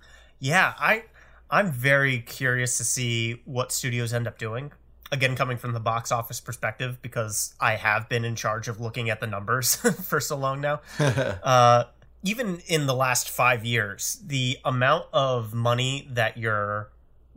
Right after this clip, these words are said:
Speaker 1: big blockbuster makes compared to your,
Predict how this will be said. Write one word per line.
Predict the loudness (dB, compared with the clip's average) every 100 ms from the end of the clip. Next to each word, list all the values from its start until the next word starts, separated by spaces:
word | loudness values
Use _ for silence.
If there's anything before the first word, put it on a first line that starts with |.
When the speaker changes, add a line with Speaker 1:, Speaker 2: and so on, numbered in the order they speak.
| -6
Speaker 1:
big | -4 -4 -6
blockbuster | -4 -4 -4 0 0 2 0
makes | 0 -2 -4 -4
compared | -4 -2 2 2 2
to | -2 -2
your, | 0 0 0 0 -2 -4